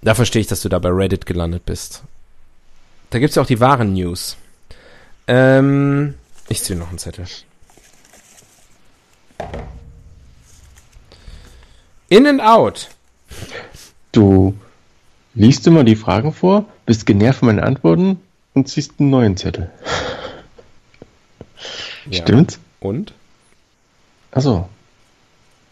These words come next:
Speaker 2: Antworte doch auch mal.
Speaker 1: Na gut.
Speaker 2: Kann ja nicht sein, dass ich alles immer schon erschöpfend beantworten, beantwortet habe.
Speaker 1: Also, ähm,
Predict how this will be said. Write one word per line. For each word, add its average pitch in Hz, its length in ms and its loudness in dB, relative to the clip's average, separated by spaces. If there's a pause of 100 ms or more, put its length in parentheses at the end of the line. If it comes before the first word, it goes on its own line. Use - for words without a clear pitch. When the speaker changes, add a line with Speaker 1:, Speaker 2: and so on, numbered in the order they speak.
(1800)
Speaker 2:
Antworte 139 360 4
doch 117 160 0
auch 180 200 -2
mal. 87 260 -2 (880)
Speaker 1:
Na 120 200 -2
gut. 95 360 -10 (480)
Speaker 2:
Kann 120 160 2
ja 127 80 4
nicht 113 140 4
sein, 113 200 4
dass 113 140 -2
ich 113 140 -4
alles 127 260 -2
immer 117 160 0
schon 120 160 -4
erschöpfend 123 480 -6
beantworten, 110 520 -6 (280)
beantwortet 98 480 -8
habe. 92 240 -8 (300)
Speaker 1:
Also, 101 640 -2 (280)
ähm, 107 920 -2